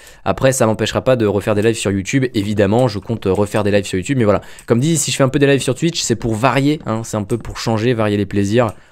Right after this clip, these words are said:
en fonction de mes envies, euh, de mes humeurs. Voilà, donc, euh,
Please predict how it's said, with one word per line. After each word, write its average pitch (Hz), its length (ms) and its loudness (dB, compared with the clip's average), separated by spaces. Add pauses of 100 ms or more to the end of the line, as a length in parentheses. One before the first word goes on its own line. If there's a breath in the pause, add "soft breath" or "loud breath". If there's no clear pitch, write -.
(140 soft breath)
en 104 100 -2
fonction 110 360 -4
de 110 60 2
mes 104 160 4
envies, 101 340 0 (420 soft breath)
euh, 85 220 0
de 92 80 0
mes 95 220 0
humeurs. 92 280 2
Voilà, 87 220 -2
donc, 85 200 -10
euh, 82 80 -6